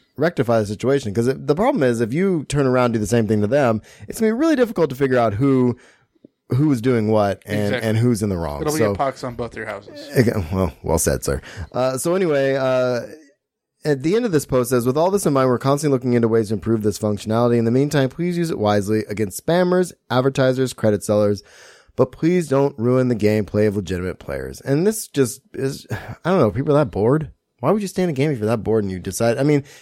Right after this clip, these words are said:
Speaker 1: I, I guess I could, uh, the one thing I could see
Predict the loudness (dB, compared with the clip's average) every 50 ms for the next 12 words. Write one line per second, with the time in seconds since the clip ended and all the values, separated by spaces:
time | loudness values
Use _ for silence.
0 | -8 -2 -2 -2 -2 -2 -2 -2 0 2 2 2 2 2 0 0 -2 -4 -4 _
1 | -4 -2 0 2 2 2 2 2 2 2 2 2 0 0 -2 -2 0 0 2 2
2 | 2 0